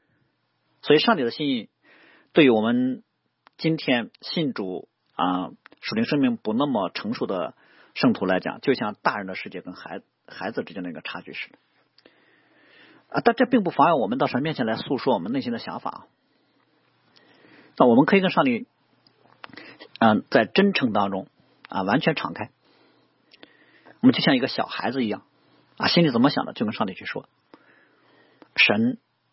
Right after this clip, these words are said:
喜悦我们的真实。好，那么上帝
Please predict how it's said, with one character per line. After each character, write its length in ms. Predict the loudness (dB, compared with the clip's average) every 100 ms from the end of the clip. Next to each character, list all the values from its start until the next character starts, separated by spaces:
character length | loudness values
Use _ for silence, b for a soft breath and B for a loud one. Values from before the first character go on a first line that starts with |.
| _ _ _
喜 380 | -2 0 -2 -4
悦 320 | -2 -2 -4 _ _ _ -2
我 160 | -2
们 100 | -2
的 80 | -6
真 180 | -6 -6
实。 200 | -6 -8 _ _ _ _ _ _ _ _ _ _ _ _ _ _ _ _ _ _ _ _ _ -12 B B B B B B B B B
好， 140 | 4 6
那 120 | 6
么 100 | 4
上 260 | 4 4
帝 220 | 4 0